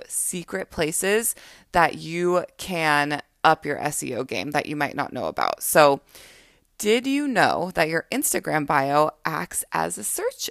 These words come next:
engine? I ask you this because a lot of people don't know this, and S E O really just means you are optimizing the things that can be used as a search engine. So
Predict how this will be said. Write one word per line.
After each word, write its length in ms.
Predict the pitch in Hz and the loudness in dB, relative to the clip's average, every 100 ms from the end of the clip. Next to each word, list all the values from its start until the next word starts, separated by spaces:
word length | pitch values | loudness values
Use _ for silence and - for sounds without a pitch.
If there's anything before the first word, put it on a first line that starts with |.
| - | -2
engine? 560 | 143 269 - - 175 _ _ | 0 0 -4 -4 -10 _ _
I 120 | 170 | -2
ask 320 | 175 220 285 277 | 4 4 4 -2
you 80 | |
this 180 | 226 240 | -2 -2
because 560 | - 196 208 160 156 165 - | -2 -4 2 2 2 -4 0
a 100 | 165 | 0
lot 300 | 156 165 190 | 6 6 4
of 120 | 226 | 0
people 340 | 233 - 208 | -6 -4 -6
don't 360 | 180 180 165 - | -2 0 0 0
know 200 | 143 113 | 0 2
this, 400 | - - - - - - _ - | 0 -2 -2 -4 -8 -20 _ -2
and 380 | 175 165 160 175 - | 4 6 4 0 0
S 240 | 190 240 - | 2 2 0
E 120 | 277 | 4
O 360 | 175 147 185 226 _ _ - | 6 6 2 -4 _ _ -14
really 400 | 175 190 226 254 | -2 0 2 -2
just 280 | 208 185 - | -4 -4 -4
means 360 | 165 143 147 | -4 -4 -4
you 80 | 160 | 0
are 180 | 160 143 - | 2 0 0
optimizing 960 | 185 214 - 226 226 226 220 233 233 233 - _ | 0 0 -4 -8 -6 -4 -4 -4 -6 -8 -16 _
the 100 | - | -8
things 480 | 202 - 180 190 190 | -8 -4 -4 -2 -4
that 180 | - 165 | -4 -4
can 160 | - 170 | -6 -8
be 80 | |
used 540 | 165 160 151 156 156 - - | -8 -6 -2 -2 -4 -6 -2
as 380 | 151 147 147 - | 0 2 0 -4
a 60 | 156 | -6
search 360 | - 139 139 - | -4 -4 -4 -8
engine. 420 | 123 - - - | -10 -8 -10 -6
So 400 | - 160 147 151 | 0 4 6 4